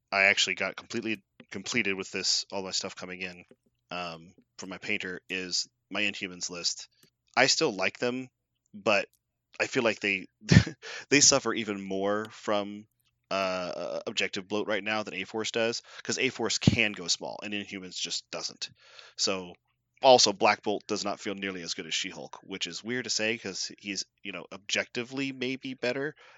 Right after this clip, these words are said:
at, at, uh, like, attacking at least, just standing there and attacking. But, like,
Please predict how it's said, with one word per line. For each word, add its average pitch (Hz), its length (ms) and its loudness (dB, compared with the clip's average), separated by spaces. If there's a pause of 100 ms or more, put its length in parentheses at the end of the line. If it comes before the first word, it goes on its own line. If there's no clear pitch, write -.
(120)
at, 113 200 0 (100)
at, 101 200 -2 (180)
uh, 104 120 -4
like, 95 120 -6
attacking 107 480 0
at 110 80 -2
least, 113 220 -4
just 95 140 -2
standing 95 280 -4
there 92 120 -10
and 87 100 -12
attacking. 101 400 -8 (480)
But, 101 180 4 (500)
like, 98 200 -2